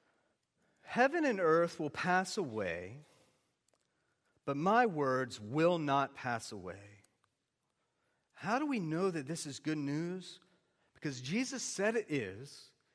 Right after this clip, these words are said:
and his words will not pass away. Heaven and earth will pass away. What does that mean? Um, it doesn't mean that everything's gonna be destroyed and we're gonna start over again.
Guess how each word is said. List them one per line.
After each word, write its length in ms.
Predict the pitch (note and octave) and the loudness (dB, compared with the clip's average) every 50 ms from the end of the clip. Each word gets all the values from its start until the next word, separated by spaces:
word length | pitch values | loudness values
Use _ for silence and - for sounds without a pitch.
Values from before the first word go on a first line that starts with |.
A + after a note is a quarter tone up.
| _ _ _ | _ _ _
and 140 | D#3+ F3 E3+ | -4 -2 0
his 220 | F3 A#3 C4 G#3+ F3 | 0 0 0 -2 -2
words 500 | D3+ G3 C4 A#3+ F3+ D#3+ E3+ F3 - D#3 - | 2 6 8 8 8 6 4 0 -2 -8 -10
will 300 | - D#3 F3+ G#3+ A#3 A#3 | 0 6 6 6 6 6
not 240 | G#3+ G#3 G#3+ G#3 - | 6 4 4 2 2
pass 320 | - F#3+ F#3+ F#3+ F#3 - | 0 0 0 0 0 -4
away. 460 | G3 F#3 G3+ A#3+ B3 G#3+ E3+ C#3+ D#3+ - _ _ _ _ _ _ _ _ _ _ _ _ _ _ _ _ | -8 -8 -6 -6 -8 -8 -12 -16 -20 -20 _ _ _ _ _ _ _ _ _ _ _ _ _ _ _ _
Heaven 220 | - F#3 G3 F#3+ G3 | 2 2 4 4 4
and 100 | F3+ F3+ | 4 6
earth 280 | G#3+ D4+ G4 F#4 - | 6 6 6 4 2
will 80 | F#4+ C#4 | 0 2
pass 320 | - F#3+ F#3 E3+ - - | 6 6 6 6 6 4
away. 200 | - D#3+ D#3+ F3+ | 2 2 4 4
What 140 | A3 A#3+ A3 | 6 4 4
does 120 | A3+ A3 A#3+ | 2 2 2
that 120 | A#3+ A#3 | 0 2
mean? 340 | G3 F3 F3 F3 F#3+ A#3 C4+ - - - - - - | 2 2 2 2 2 0 -2 -6 -12 -20 -12 0 4
Um, 220 | F#3 F#3+ G3 F#3 - - - - - | 4 4 4 2 -6 -16 -20 -8 -4
it 80 | - E3 | -2 2
doesn't 300 | D3+ G3 A3+ B3+ C#4 B3+ | 4 6 6 4 4 2
mean 160 | A#3 A#3 A3+ | 2 4 6
that 60 | G3 | 8
everything's 360 | F#3+ G#3 A3+ - B3 A3 G3+ F3+ | 8 8 6 6 2 0 0 2
gonna 160 | G3+ G3 F#3 | 2 2 2
be 140 | F#3+ G3+ F#3 | 2 2 0
destroyed 840 | D3+ F3 E3+ - - - - F3+ F3 F3 F3+ F#3+ G3+ A3+ B3+ C4+ | 0 -2 -2 -4 -4 0 2 4 6 8 8 8 8 8 8 6
and 80 | A3+ F#3+ | 4 2
we're 80 | E3+ | 2
gonna 160 | E3 F3+ F3+ | 2 2 0
start 340 | F3+ - - G3+ G3 G#3 G3+ D#3+ | -2 0 4 6 6 6 6 6
over 360 | F3 F#3+ G3+ G3+ A3+ A#3 A3+ | 4 4 6 6 6 4 4
again. 560 | F#3+ E3+ D3 E3 E3 D#3+ E3 E3+ F#3+ A3+ | 4 2 2 2 4 4 4 4 2 0